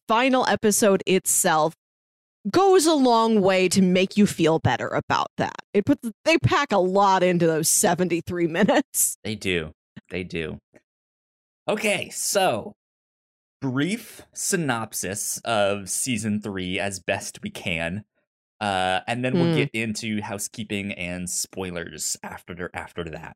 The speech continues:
Speaker 2: So season three picks up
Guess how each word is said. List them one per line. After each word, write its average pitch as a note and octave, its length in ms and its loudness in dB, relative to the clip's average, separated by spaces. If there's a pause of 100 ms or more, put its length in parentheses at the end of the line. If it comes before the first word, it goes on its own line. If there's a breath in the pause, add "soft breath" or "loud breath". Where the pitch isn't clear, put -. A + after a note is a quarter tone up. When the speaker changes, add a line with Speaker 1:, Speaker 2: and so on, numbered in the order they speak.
(120)
Speaker 2:
So D#2 320 -10 (920)
season G#3+ 440 -4
three F3+ 460 -2 (680)
picks - 340 -4
up D#3 260 -4